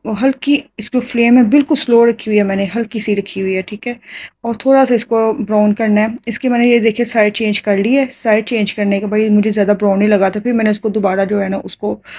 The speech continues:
उसी तरह कर लिया था। पहले मैंने, पहले इसके अंदर मैंने पहले फोक के साथ इसके अंदर, अ, फोक के साथ सुराख कर लिए थे। और जैसे मैं दूसरा पिज़्ज़ा बनाया करती हूँ, उसमें तो हम ऐसे ही, ऐसे ही डो के ऊपर, कच्चा डो के ऊपर ही हम, मैं सुराख कर लेती हूँ ना, ये इस,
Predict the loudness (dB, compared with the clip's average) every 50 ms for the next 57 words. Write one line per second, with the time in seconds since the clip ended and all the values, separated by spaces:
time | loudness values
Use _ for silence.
0 | -20 -20 _ _ -8 -4 -4 -2 0 2 2 2 0 0 -2 -2 0 0 0 0
1 | -2 -2 -4 -8 -10 -10 -12 _ _ _ _ -20 _ _ _ _ -6 -2 0 2
2 | 2 2 4 4 4 4 4 4 2 2 0 0 -4 -6 -4 -4 0 2 2 2
3 | 2 0 -2 -2 0 0 2 2 2 2 0 0 0 2 2 4 4 2 0 -2
4 | -2 0 0 0 0 -4 -4 -2 -2 -2 -2 -4 -6 -10 -10 -8 -8 -6 -4 -2
5 | -2 -2 -4 -6 -10 -18 _ _ _ _ _ -10 -8 -8 -8 -8 -8 -6 -6 -6
6 | -4 -6 -8 -6 -6 -6 -6 -4 -6 -6 -8 -8 -6 -6 -4 -2 -2 -2 -2 -2
7 | -4 -6 -6 -8 _ -18 -18 -18 -18 -20 _ _ -6 -4 -2 0 2 2 2 2
8 | 2 2 2 0 0 -2 0 0 0 0 0 0 0 0 0 0 -2 0 0 -2
9 | 0 0 0 0 0 0 0 -2 -4 -4 -4 -6 -6 -8 -6 -8 -8 -6 -6 -8
10 | -8 -8 -6 -4 -2 0 0 0 0 -2 -2 -2 -2 -2 -4 -4 -6 _ _ _
11 | _ _ _ _ _ _ _ _ _ _ _ _ -2 -2 -2 0 0 -2 2 2
12 | 2 0 0 -2 -4 -2 -2 -2 -2 -4 -4 -2 -2 0 2 2 2 2 0 -2
13 | -2 0 0 2 2 2 0 -2 -2 -4 -4 -4 -4 -4 -2 -2 -2 -2 -2 -2
14 | -2 -4 -4 -4 -2 0 0 -2 -2 -6